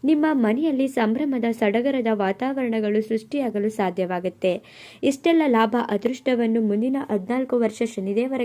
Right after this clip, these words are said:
ಕೃಪೆಯಿಂದ ಪಡೆಯಲಿರುವ ಆ ರಾಶಿಗಳು ಯಾವುದು ಎಂದರೆ ಕನ್ಯಾ ರಾಶಿ, ವೃಷಭ ರಾಶಿ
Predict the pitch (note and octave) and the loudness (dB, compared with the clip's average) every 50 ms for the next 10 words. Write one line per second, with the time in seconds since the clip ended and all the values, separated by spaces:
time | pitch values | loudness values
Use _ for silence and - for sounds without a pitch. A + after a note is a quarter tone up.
0 | A3+ A#3 A3 G#3+ - G#3+ G3+ G3 F#3+ G3 G3 - F#3+ F3+ F3+ F3 F#3 G#3 A#3+ B3 | -4 -4 -4 -2 -2 -2 -2 -2 -4 -6 -4 -4 -4 -4 -2 -2 0 0 0 0
1 | A#3 A3+ A3 A3 A3 - - - - - - - C#4 D#4 E4 E4 D#4+ D4+ - C#4 | 0 0 -2 -2 -4 -12 -20 -20 -20 -4 0 2 2 2 2 2 0 0 -2 -2
2 | B3 B3 A#3+ A#3+ A#3+ A3 G3+ F3 F3+ F#3 F#3+ G3+ G3+ G#3+ G3 F3 E3+ F3 F#3 A3 | 0 2 2 2 2 2 2 2 0 -2 -2 -2 0 0 0 0 -2 -2 -2 0
3 | G#3+ G3+ A3+ A#3 - - - - _ _ - A3 A3 A#3+ C4 D#4 D4+ D4+ D4+ D4+ | 0 0 0 -2 -4 -14 -20 -20 _ _ 2 4 4 4 0 -2 -2 -2 -2 -2
4 | D4 - D#4 D#4 D#4+ - _ _ _ _ G3+ G3 G3 - B3+ A#3 C#4+ C#4+ D4+ D4+ | -2 -2 -2 -4 -4 -6 _ _ _ _ -8 -4 -2 0 0 2 2 2 2 0
5 | D4 - - D4+ | 0 -2 -6 -6